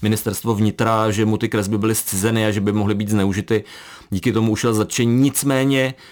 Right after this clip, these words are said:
pak si nikdo ne-, eh, neodvážil ty jeho kresby tisknout a vycházely pouze sporadicky kresby ve světech motorů dopravní nehody.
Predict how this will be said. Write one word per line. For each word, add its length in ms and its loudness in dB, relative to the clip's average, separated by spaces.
pak 180 -2
si 100 0
nikdo 280 2
ne-, 220 2
eh, 40 4
neodvážil 540 2
ty 140 -2
jeho 200 2
kresby 320 -2
tisknout 640 -2
a 440 2
vycházely 460 0
pouze 320 0
sporadicky 720 0
kresby 440 0
ve 100 0
světech 400 -4
motorů 320 0
dopravní 340 0
nehody. 300 0